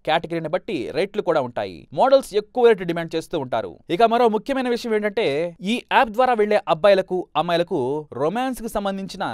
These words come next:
ఎలాంటి అంశాలు ఉండవు. ఒక రకంగా చెప్పాలంటే, వెళ్లేవాడు వేశ్య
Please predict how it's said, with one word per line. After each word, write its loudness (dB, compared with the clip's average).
ఎలాంటి 2
అంశాలు 2
ఉండవు. -4
ఒక -8
రకంగా -2
చెప్పాలంటే, 0
వెళ్లేవాడు 2
వేశ్య -2